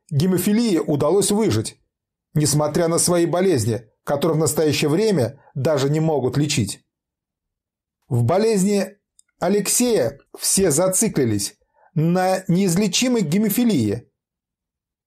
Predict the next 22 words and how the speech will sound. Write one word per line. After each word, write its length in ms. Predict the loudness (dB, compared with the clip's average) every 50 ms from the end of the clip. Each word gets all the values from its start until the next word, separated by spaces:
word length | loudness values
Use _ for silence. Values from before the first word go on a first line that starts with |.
| _ _ _
Да, 360 | -4 -2 0 2 2 2 2
с 120 | 0 0 0
ней 160 | 0 0 0
действительно 580 | 0 0 0 0 0 0 0 0 0 0 0 0
долго 360 | 0 0 0 2 2 2 2
не 140 | 2 0 0
живут. 520 | 2 2 2 2 2 0 -2 -4 -8 _ _ _ _ _ _ _ _ _ _ _ _ _ _ _ _ _
В 180 | -2 0 2 2
этом 320 | 2 2 2 0 0 2
и 40 | 2
ошибка 580 | 2 2 0 0 0 0 0 0 0 -2 -2 -2
почти 460 | -2 -2 -2 -2 -4 -2 -2 -2 0
всех 460 | 0 0 0 0 0 0 -2 -4 -4
исследователей 680 | -4 -2 -2 0 0 0 0 0 0 -2 -2 -2 0 0
и 40 | 0
историков. 520 | 0 0 0 0 0 0 -2 -6 -10 -12 _ _ _ _ _ _ _ _ _ _ _ _ _ _ _ _ _ _ _ _ _ _ _ _ _ _ _ _ -14 -8 -4
Сегодня 400 | -2 0 2 2 2 2 2 2
многие 340 | 2 2 0 0 0 0 2
врачи 380 | 2 2 2 2 0 0 0 0
предполагают, 880 | 0 -2 -4 -2 -2 0 0 0 0 2 2 2 2 2 0 -2 -6 -8
что 260 | -8 -6 -2 0 0 2
Алексей 800 | 2 2 0 0 -2 -2 0 0 0 0 -2 -4 -8 -12 _